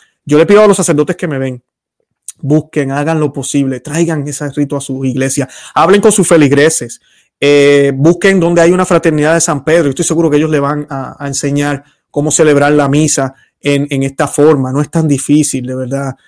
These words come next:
Y pues, eh, para que lo puedan hacer, de verdad. Yo sé que hay muchos sacerdotes que lo quieren hacer. Y pues, eh, dé el paso, dé el paso. Eh, vamos a estar compartiendo algunos testimonios aquí. Yo sé que sí, que eso va a venir pronto,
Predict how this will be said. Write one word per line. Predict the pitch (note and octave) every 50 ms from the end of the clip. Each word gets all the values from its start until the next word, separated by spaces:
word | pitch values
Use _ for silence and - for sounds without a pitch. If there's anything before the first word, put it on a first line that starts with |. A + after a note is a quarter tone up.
| _ _ _ _ -
Y | C#3+ C#3+ C3+
pues, | - C#3+ C#3+ C#3 C3 - - -
eh, | D3 C#3+ C#3+ C#3 C#3 C#3 C3+ C3 C3 B2+ - -
para | - C#3+ C#3+ C#3+ C#3
que | - D3
lo | C#3+ C#3 C#3
puedan | - D3 C#3 D3+ D#3+ D#3 D#3
hacer, | C#3 - - C3+ C3+
de | B2+ C3+
verdad. | C3+ C3 C3 C3 C#3 C#3
Yo | C3+ C3+
sé | -
que | - E3+
hay | E3
muchos | E3+ F#3 F3 - E3
sacerdotes | E3 C3+ D#3+ C#3+ D3 D3+ D#3+
que | -
lo | D3 C#3
quieren | B2+ D3+ D3+ D3+ D3
hacer. | C#3+ C3 - - - B2 _ _ _ _ _ _ _ _ -
Y | C#3+ C#3+
pues, | C#3+ - C3+ C3+ C3 B2+ - -
eh, | C#3+ C3+ C3+ C3 C3 B2+ B2+ B2 B2+ B2+ B2+ B2+ B2+ - _ _
dé | - C3 C#3+
el | D3 E3+
paso, | - C#3+ C#3+ D3+ D3+ - - - _ _ _
dé | D#3 C#3
el | C#3+ D3
paso. | D3 - C#3 C#3 C3 - - - - _ _ _ _
Eh, | - B2+ B2+
vamos | B2 C3 D3 F3
a |
estar | F#3 - F#3 -
compartiendo | - F#3 D#3 E3 C#3+ C3+ F3 E3+ -
algunos | C#3 D3 E3 F3 E3+
testimonios | - D#3+ - D#3 D3 D#3 D#3+ E3 D#3
aquí. | C#3+ C#3 F3
Yo | D#3+ C#3
sé | - C#3+
que | D3 D3
sí, | - F3 F3
que | E3
eso | D#3 -
va | C#3+ C#3+
a | C#3+
venir | C#3+ C#3+ C3 -
pronto, | - E3+ F#3+ F3+ E3+ - D#3 C#3+